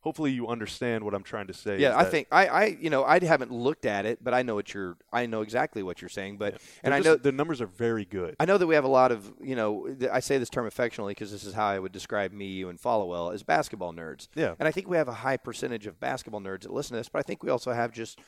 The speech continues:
Speaker 2: a lot of good average M F F Ls that follow this as well that aren't doing deep dives on numbers.
Speaker 1: Yeah.
Speaker 2: Uh, so I hope that that percent, that portion of the audience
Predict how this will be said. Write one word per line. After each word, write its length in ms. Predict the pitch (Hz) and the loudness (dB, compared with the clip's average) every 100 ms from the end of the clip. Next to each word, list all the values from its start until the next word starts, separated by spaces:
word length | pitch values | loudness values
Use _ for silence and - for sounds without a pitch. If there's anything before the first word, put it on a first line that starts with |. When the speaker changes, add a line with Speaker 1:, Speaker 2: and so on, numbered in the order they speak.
| _ | _
Speaker 2:
a 60 | - | 2
lot 180 | 117 113 | 4 4
of 60 | |
good 160 | 113 113 | 2 0
average 500 | 113 113 107 107 - | 2 0 0 -4 -6
M 200 | 107 107 | -8 -6
F 180 | 104 - | -6 -4
F 160 | 101 - | -4 -2
Ls 260 | 247 143 | -2 -2
that 120 | 113 - | -6 -6
follow 260 | 104 95 | -4 -4
this 180 | 92 - | -6 -10
as 100 | 98 | -8
well 200 | 117 113 | -4 -4
that 100 | 90 | -4
aren't 160 | 87 85 | -8 -10
doing 220 | 95 82 | -12 -10
deep 180 | 87 - | -14 -10
dives 260 | 85 82 85 | -8 -8 -10
on 140 | 87 | -10
numbers. 480 | 90 - 82 - - 113 | -10 -10 -12 -16 -12 -6
Speaker 1:
Yeah. 160 | 104 90 _ | -4 -6 _
Speaker 2:
Uh, 320 | 127 120 104 101 | 2 4 4 2
so 180 | 131 | 0
I 80 | 113 | 0
hope 300 | 107 156 - | 2 2 2
that 160 | 127 - 113 | -2 -4 -4
that 280 | 113 131 - | 0 0 0
percent, 460 | - 120 151 117 131 | -8 -6 -6 -4 -2
that 180 | 123 | -4
portion 400 | - 147 127 123 | -4 -4 -4 -6
of 80 | 107 | -10
the 140 | 104 113 | -4 0
audience 500 | 117 110 95 - | 2 0 -4 -10